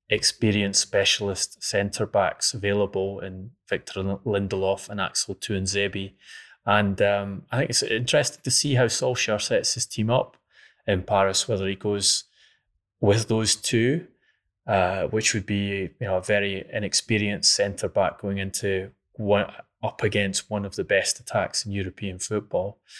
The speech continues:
with Neymar, Kylian Mbappe, and, uh, Angel Di Maria, um,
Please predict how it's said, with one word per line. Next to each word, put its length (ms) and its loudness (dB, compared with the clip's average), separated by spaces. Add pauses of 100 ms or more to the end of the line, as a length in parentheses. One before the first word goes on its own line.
(280)
with 240 -2
Neymar, 520 0
Kylian 480 -4
Mbappe, 500 -4 (600)
and, 380 0
uh, 280 2
Angel 380 -2
Di 140 -4
Maria, 480 -4 (220)
um, 420 -4